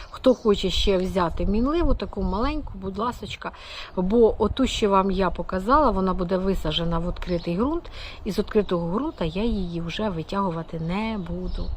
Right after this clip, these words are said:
Вже вона так буде доростати до слідущого року. Вона буде, я її буду доращувати на слідущий рік. А на слідущий рік я її вже буду продавати, там, що залишиться, уже квітучу,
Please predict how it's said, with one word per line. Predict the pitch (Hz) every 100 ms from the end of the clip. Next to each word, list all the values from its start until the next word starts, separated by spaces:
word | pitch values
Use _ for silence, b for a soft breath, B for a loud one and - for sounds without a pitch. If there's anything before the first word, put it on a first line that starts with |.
| - B B B B -
Вже | -
вона | 220 202
так | 185 180
буде | 180 180 170
доростати | 175 180 - 294 320 208
до | 175 220
слідущого | - 190 196 185 180 165
року. | 143 - - - - B B B B B B B B B B B B - -
Вона | 190 208
буде, | 196 196 190
я | 202
її | 196 180
буду | 180 180
доращувати | 165 180 233 233 302 285 285 233 202 185 170 165
на | 175 185
слідущий | 190 - 180 190 - 185
рік. | 147 -
А |
на | -
слідущий | - 226 196 - 240
рік | 311 359
я | 220
її | 185 185
вже | 175
буду | 175 175 180
продавати, | 170 185 180 175 170 160
там, | 160 165
що | - 165
залишиться, | 180 226 285 - 208 190
уже | - 175 196
квітучу, | 175 175 170 - 320 - 294